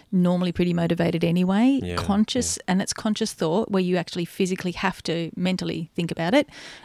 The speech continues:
Speaker 1: and act on it. Some people it's eight weeks. Some people can do it in six. Most people it takes twelve,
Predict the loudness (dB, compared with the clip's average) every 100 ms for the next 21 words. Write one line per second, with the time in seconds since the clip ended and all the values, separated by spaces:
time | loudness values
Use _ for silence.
0 | _ 0 0 -2 -4 -2 -2 -4 -10 -10
1 | -4 -2 2 2 0 -12 _ _ _ _
2 | _ _ _ _ _ _ _ -6 0 2
3 | 2 4 2 2 0 0 0 -2 -4 -8
4 | 0 4 4 4 4 2 2 2 0 -2
5 | -2 -8 -12 _ _ _ 0 4 4 2
6 | 2 0 0 -4 -4 -8 -6 -8 -10